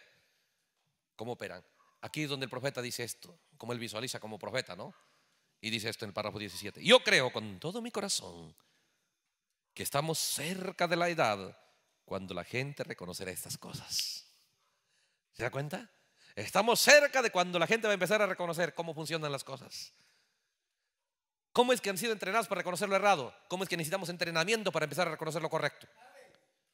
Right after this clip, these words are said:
¿Cómo usted se mira? No, que yo pobrecito, como Gedeón, yo no esto. Yo, mírese, como Dios dijo,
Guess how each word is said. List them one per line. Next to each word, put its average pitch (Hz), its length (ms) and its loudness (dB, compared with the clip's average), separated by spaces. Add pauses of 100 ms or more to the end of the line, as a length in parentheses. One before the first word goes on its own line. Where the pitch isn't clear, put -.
(300)
¿Cómo 254 220 6
usted 247 160 4
se 240 120 6
mira? 202 380 2 (800)
No, 147 340 -4
que 139 100 -10
yo 139 100 -6
pobrecito, 139 680 -8
como 123 180 -10
Gedeón, 127 240 -6
yo 127 100 -6
no 139 120 -2
esto. 143 240 0
Yo, 131 80 -6 (240)
mírese, 135 600 -2 (460)
como 113 240 -12
Dios 120 200 -2
dijo, 107 280 -8